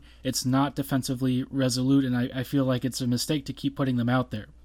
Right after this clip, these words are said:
Thankfully, Winnipeg got the win anyways, uh, six four, but it was a little bit nervy there towards the end, and hopefully they can keep playing and outscoring their opponents. I think that they have the firepower and offensive talent to do so, but,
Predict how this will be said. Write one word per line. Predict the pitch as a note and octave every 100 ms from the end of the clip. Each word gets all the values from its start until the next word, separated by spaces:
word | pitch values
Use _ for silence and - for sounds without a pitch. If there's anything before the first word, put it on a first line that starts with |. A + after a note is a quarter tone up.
| -
Thankfully, | G3+ - G3 F#3
Winnipeg | E3 E3+ F3 D#3+
got | D#3 D3
the |
win | D3 D3+
anyways, | D3 D#3 D#3 D#3+ C#3+ -
uh, | B2
six | A#2 - D#3 -
four, | - C#3 D#3+
but | C3+
it | C3+
was | D3 F3+ F3
a |
little | E3 D#3+
bit | D3+ C3+
nervy | D3 D3 D3+
there | D3 D3+
towards | C#3+ C#3+ C3+ -
the | C3+
end, | C#3 C#3+
and | A#2+
hopefully | E3+ F3+ F#3 F3 E3+
they | D3+ D3
can | D3 C#3
keep | C#3 F#3 -
playing | - D#3+ D#3 D#3
and | C#3
outscoring | C#3 D3 - - D3 C#3
their | C#3
opponents. | C3+ - D3 D3 D3+ -
I |
think | B2 C#3
that | C3+ B2+
they | C3
have | B2+ C3+ B2
the | B2+ A#2+
firepower | - D3 D3+ C#3+ D3 C#3+ C3
and | A#2+
offensive | A#2 C#3 C#3+ A#2+ A#2+
talent | D3 C#3 B2
to |
do | C3 F3+
so, | - D3
but, | D#3 E3